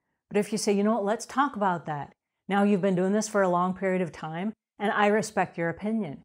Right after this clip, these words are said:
So can you show me exactly how you think it would be so much quicker?" And then you say, "Well, I'll tell you what, let's do. Let's try that for a couple of weeks and see if it improves our time any. And if it does, then we'll change our company policies so that we can incorporate your new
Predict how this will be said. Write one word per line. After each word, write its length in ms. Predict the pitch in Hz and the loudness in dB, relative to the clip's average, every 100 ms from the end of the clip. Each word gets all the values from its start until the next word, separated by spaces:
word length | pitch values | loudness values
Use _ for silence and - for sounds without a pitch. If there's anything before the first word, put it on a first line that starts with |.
| _ _ | _ _
So 140 | - 202 | -4 -2
can 220 | 240 226 | 2 2
you 100 | 214 | 2
show 280 | 214 233 254 | 2 2 4
me 180 | 247 196 | 4 2
exactly 540 | 160 170 208 208 214 | 0 0 0 -2 -4
how 160 | 160 196 | -2 0
you 120 | 220 | 0
think 220 | 208 180 | -2 -4
it 40 | |
would 140 | 214 151 | -4 -4
be 120 | 175 | -6
so 160 | - 165 | -6 -8
much 260 | 165 - | -8 -12
quicker?" 420 | - 269 214 139 - _ _ _ - | -8 -8 -6 -10 -12 _ _ _ 0
And 120 | 208 | 2
then 120 | 214 | 4
you 60 | 214 | 2
say, 140 | 208 | 2
"Well, 280 | 196 214 - | 2 0 -2
I'll 100 | 214 | -6
tell 160 | 208 262 | 0 2
you 60 | |
what, 160 | 254 - | 4 2
let's 200 | 233 - | 0 -2
do. 120 | 240 | -2
Let's 240 | 185 220 - | -2 -2 -6
try 300 | - 208 208 | -2 2 2
that 180 | 226 202 | 0 -2
for 100 | 226 | -4
a 60 | |
couple 280 | 220 - 185 | -2 -2 -2
of 80 | 233 | -2
weeks 440 | 190 220 - - - _ - | -2 -4 -8 -12 -14 _ -2
and 140 | 208 | -2
see 120 | 196 | 2
if 100 | 214 | 2
it 60 | 214 | 2
improves 480 | 214 208 214 180 165 | 2 2 0 2 0
our 120 | 165 | -2
time 360 | - 208 240 202 | 0 0 2 0
any. 300 | 156 170 - | -4 -8 -4
And 120 | 196 | -4
if 120 | 208 | -4
it 100 | 180 | -2
does, 280 | 170 180 156 | 2 2 0
then 140 | 175 | 0
we'll 100 | 175 | -2
change 280 | - 190 180 | -2 -2 0
our 80 | 175 | 0
company 300 | - - 175 | -2 -6 -4
policies 640 | 196 214 214 - 160 151 - _ | 2 2 2 -2 -8 -8 -14 _
so 140 | - | -2
that 120 | 202 202 | -2 0
we 100 | 190 | 0
can 180 | 202 | -2
incorporate 800 | 190 185 - 320 320 185 160 180 - _ - | -2 -4 0 0 0 -2 -2 -4 -8 _ -2
your 280 | 180 208 247 | 2 4 4
new 360 | 196 185 208 | 2 2 0